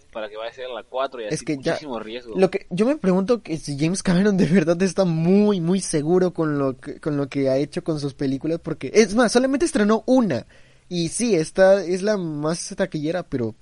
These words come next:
Speaker 2: tenía el plus de que, pues, aparte de que se estrenó varias veces, igual que Endgame, que, pues, tenía la tecnología de tres D que todo el mundo hablaba de que, ah, guau, es tres D, es revolucionario y todo.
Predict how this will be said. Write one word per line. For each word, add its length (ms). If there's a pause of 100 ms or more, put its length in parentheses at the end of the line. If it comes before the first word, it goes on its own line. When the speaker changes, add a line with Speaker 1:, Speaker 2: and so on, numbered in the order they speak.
Speaker 2:
tenía 220
el 80
plus 260
de 140
que, 160
pues, 380
aparte 240
de 60
que 100
se 60
estrenó 340
varias 260
veces, 260
igual 220
que 160
Endgame, 360 (840)
que, 420
pues, 240
tenía 300
la 140
tecnología 480
de 80
tres 260
D 140
que 200
todo 200
el 60
mundo 200
hablaba 320
de 120
que, 180
ah, 220
guau, 340
es 120
tres 240
D, 140
es 60
revolucionario 580
y 40
todo. 280